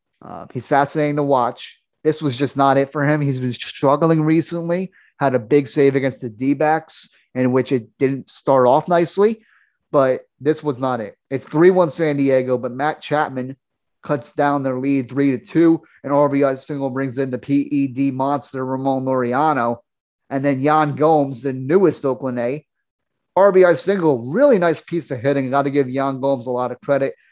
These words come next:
Brings in the speedy Tony Kemp. Tommy Pham reaches on a fielder's choice, and Ha-Seong Kim scores. Now,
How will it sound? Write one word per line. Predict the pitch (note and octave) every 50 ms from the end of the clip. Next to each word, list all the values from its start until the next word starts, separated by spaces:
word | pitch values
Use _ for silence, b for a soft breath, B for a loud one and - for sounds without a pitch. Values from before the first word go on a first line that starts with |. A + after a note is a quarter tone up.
| b b
Brings | - F#3 F#3+ E3 D3
in | C#3+ D#3 D3+ C3+
the | C3
speedy | B2+ - - - D3+ D3+ D3 C3+ B2 A#2 - _ _ _ _ _ _ _ -
Tony | - D#3+ D3+ D3 C3+ B2 A2 _
Kemp. | _ - F3 G3 A3 - - _ b b b b b b b b
Tommy | - F3 G3+ G3 E3+ D#3
Pham | - - E3+ F#3 G#3+ A3+ G3+ F#3+ - _ _ _ _ _ _ _
reaches | - C#3 D#3+ D#3 C#3 C#3+ C3+ C#3+
on | D#3 C#3
a | C3
fielder's | - - D3+ C#3 C3+ C3 A#2+ -
choice, | - - C#3 D#3 F3 - - - _ _ _
and | - C3+ C3+
Ha-Seong | C3+ - F3+ A3 G3+ - - F#3+ D3 B2+ B2 -
Kim | D#3+ E3+ D3 B2
scores. | - - - - D#3+ D#3 C3 A2+ -
Now, | B2 A#2+ A#2 -